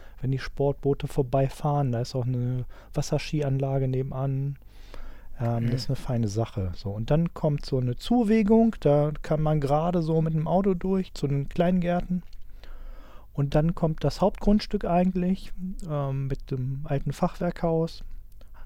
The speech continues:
Speaker 1: mit ein paar Anbauten. Und da ist halt, ja, die ganze Infrastruktur bisher gewesen, Küche und,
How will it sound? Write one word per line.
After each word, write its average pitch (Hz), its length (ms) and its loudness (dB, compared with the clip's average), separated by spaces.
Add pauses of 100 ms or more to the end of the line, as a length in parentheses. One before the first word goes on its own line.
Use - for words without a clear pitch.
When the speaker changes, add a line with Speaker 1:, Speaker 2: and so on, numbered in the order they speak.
(120)
Speaker 1:
mit 156 160 -6
ein 156 120 0
paar - 200 -8
Anbauten. 151 540 -2
Und 135 200 -4
da 143 380 -2 (420)
ist - 240 -4
halt, 127 380 0 (720)
ja, 127 240 2
die 123 100 2
ganze 131 520 2
Infrastruktur 139 920 -2
bisher 160 400 4
gewesen, 139 840 2
Küche 151 760 4
und, 113 440 -2